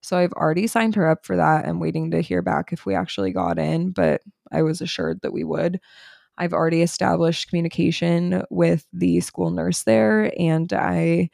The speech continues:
met the, um, health tech that is there more often in person, and we reviewed everything. They agreed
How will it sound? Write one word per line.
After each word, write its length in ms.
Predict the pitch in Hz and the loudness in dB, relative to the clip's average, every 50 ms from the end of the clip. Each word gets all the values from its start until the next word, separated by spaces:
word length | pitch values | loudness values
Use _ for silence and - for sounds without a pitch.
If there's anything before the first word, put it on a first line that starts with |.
| - - - - _ _ - | -10 -20 -20 -20 _ _ -2
met 340 | 175 175 165 160 160 - - - | 0 2 2 2 0 -2 -6 -8
the, 480 | 185 - 165 156 156 156 160 170 - | -2 2 4 4 6 4 4 4 2
um, 540 | - - 170 - - 64 - - 190 180 170 - _ _ _ _ _ _ | 0 0 0 0 0 0 -2 -2 -4 -4 -6 -8 _ _ _ _ _ _
health 340 | _ - 190 165 170 - - | _ -2 0 0 0 -2 -4
tech 360 | - - 208 226 233 - - - _ | -4 -2 -2 -2 -2 -4 -8 -6 _
that 300 | - 185 170 165 - - _ | 0 2 2 2 0 0 _
is 200 | - 170 165 160 | 0 0 0 2
there 420 | - 156 151 156 156 160 170 160 - _ _ _ _ _ | 0 0 2 2 2 0 0 -2 -6 _ _ _ _ _
more 260 | 175 165 160 156 151 147 | -4 -2 0 0 0 -2
often 460 | 147 160 - 185 190 185 202 208 202 - - - - - - - - - - _ _ _ _ _ _ _ - | -2 -2 -2 0 0 2 0 0 -2 -6 -14 -20 -20 -20 -20 -20 -20 -20 -20 _ _ _ _ _ _ _ -2
in 200 | - 175 170 160 | 0 0 0 0
person, 540 | - - 180 160 156 - 185 190 190 196 196 | -2 -2 -2 -2 0 2 2 2 4 4 2
and 220 | 185 170 165 170 | 2 0 2 2
we 140 | 160 156 160 | 2 2 2
reviewed 320 | 160 160 170 170 165 165 | 2 0 2 2 2 2
everything. 640 | 160 165 180 185 - 180 180 185 190 190 196 190 185 | 2 2 2 2 2 2 2 4 2 2 0 0 0
They 200 | - 185 170 165 | 2 2 2 2
agreed 680 | 160 - - 160 160 160 160 165 170 175 180 185 165 | 2 0 -2 0 2 2 4 2 2 2 0 -2 -2